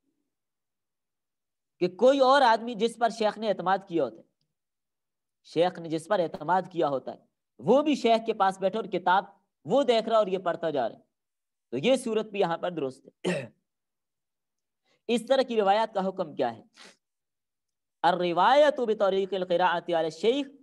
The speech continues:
रिवायतुन सहीहतुन। इस तरह की रिवायत,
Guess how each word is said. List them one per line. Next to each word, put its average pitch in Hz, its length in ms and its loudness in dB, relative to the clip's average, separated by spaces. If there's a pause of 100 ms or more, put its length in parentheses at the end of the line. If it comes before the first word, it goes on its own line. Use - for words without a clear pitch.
रिवायतुन 175 500 0
सहीहतुन। 143 640 -4 (1080)
इस 139 160 -10
तरह 180 160 2
की 180 180 -4 (560)
रिवायत, 175 540 2